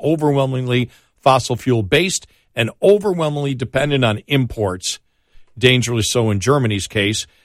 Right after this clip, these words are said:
This comes despite decades of huge subsidies, scores of mandates, deploying the best engineering expertise, and having low population growth, the, and thus low incremental energy needs,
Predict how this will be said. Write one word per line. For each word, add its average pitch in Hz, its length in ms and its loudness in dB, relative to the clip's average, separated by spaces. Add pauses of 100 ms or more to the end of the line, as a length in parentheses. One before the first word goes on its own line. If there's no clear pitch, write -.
(120)
This 123 160 0
comes 120 300 0
despite 113 580 -2
decades 127 480 0
of 101 140 -6
huge 220 480 -4
subsidies, 113 680 -2 (240)
scores 226 600 2
of 131 160 -6
mandates, 117 680 0 (300)
deploying 175 500 2
the 147 80 2
best 156 340 0
engineering 143 520 0
expertise, 143 840 -4 (300)
and 123 120 2
having 135 360 2
low 156 280 2
population 170 960 -2
growth, 123 500 2 (360)
the, 123 320 2
and 127 240 2
thus 160 400 4
low 139 320 0
incremental 139 640 -2
energy 123 400 0
needs, 127 500 -2